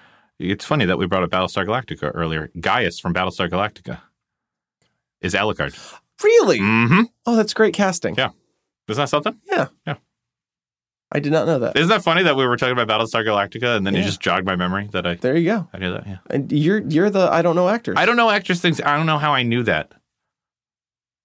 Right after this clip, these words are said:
Speaker 1: But then I looked it up and verified it because I, I heard that
Speaker 2: Yeah.
Speaker 1: or I, I saw that advertised
Speaker 2: I love
Speaker 1: somehow.
Speaker 2: that about, um, abla-, about animation and voiceover.
Speaker 1: I
Speaker 2: When
Speaker 1: do
Speaker 2: you
Speaker 1: too.
Speaker 2: hear someone's voice that you're like, "Oh,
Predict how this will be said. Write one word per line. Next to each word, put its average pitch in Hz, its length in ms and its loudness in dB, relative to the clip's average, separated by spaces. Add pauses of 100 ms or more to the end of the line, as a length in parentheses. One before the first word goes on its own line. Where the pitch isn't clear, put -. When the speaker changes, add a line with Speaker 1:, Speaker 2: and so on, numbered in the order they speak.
(120)
Speaker 1:
But 113 100 -4
then 139 100 2
I 135 60 0
looked 127 200 -2
it 113 80 -2
up 113 140 0
and 92 100 -6
verified 92 380 -2
it 76 100 -6
because 95 280 -2
I, 92 200 -2
I 101 160 0
heard 123 320 -2
that 151 260 0
Speaker 2:
Yeah. 156 220 2
Speaker 1:
or 117 160 2
I, 101 120 0 (120)
I 98 80 -2
saw 101 300 0
that 98 140 2
advertised 110 560 0
Speaker 2:
I 302 100 2
love 196 320 4
Speaker 1:
somehow. 147 140 2
Speaker 2:
that 131 160 4
about, 113 760 0
um, 107 520 -2 (920)
abla-, 117 340 2
about 110 460 0 (100)
animation 107 500 -2
and 104 100 -4
voiceover. 104 400 -2
Speaker 1:
I - 60 0
Speaker 2:
When - 80 -2
Speaker 1:
do 120 80 2
Speaker 2:
you 123 80 0
Speaker 1:
too. 82 140 0
Speaker 2:
hear 143 140 4
someone's 123 360 0
voice 110 340 0
that 107 120 0
you're 113 100 0
like, 165 120 0
"Oh, 294 260 4